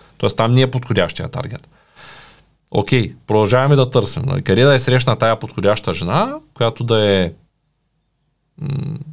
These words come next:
да е с по-семейно ориентирана, като,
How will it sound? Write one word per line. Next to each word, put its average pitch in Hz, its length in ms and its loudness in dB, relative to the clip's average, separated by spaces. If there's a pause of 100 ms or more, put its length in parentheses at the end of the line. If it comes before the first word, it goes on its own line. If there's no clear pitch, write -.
(640)
да 101 180 2
е 95 40 4 (840)
с - 60 -10
по-семейно 110 600 0
ориентирана, 156 540 0 (320)
като, 175 260 -6